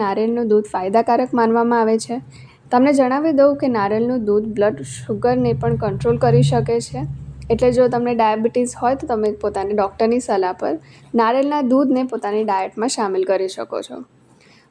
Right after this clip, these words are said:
જો તમે વજન ઘટાડવાની જર્નીને આસાન બનાવવા માંગતા હોય, તો નારિયેળનું દૂધ જરૂરથી તમારા ડાયટમાં સામેલ કરો. નારિયેળનું દૂધ તમારા શરીરના ચયાપચયને એટલે કે મેટાબોલિઝમને વધારવાનું કામ કરે છે,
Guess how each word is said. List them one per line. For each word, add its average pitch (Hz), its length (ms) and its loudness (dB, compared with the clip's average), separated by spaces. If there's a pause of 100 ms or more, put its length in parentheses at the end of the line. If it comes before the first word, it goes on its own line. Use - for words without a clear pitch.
જો 285 220 4
તમે 311 160 0
વજન 269 400 2
ઘટાડવાની 269 640 2
જર્નીને 226 600 2
આસાન 233 280 -2
બનાવવા 233 380 0
માંગતા 226 320 -2
હોય, 247 240 -2 (320)
તો 240 180 4
નારિયેળનું 247 540 2
દૂધ 240 320 2
જરૂરથી 262 500 4
તમારા 226 360 2
ડાયટમાં 202 460 0
સામેલ 190 340 -2
કરો. 190 200 -6 (560)
નારિયેળનું 240 480 2
દૂધ 233 200 4
તમારા 214 340 2
શરીરના 220 580 0
ચયાપચયને 208 760 -2
એટલે 214 180 -8
કે 214 80 0
મેટાબોલિઝમને 226 960 0
વધારવાનું 220 600 0
કામ 233 220 0
કરે 226 280 0
છે, 233 180 -8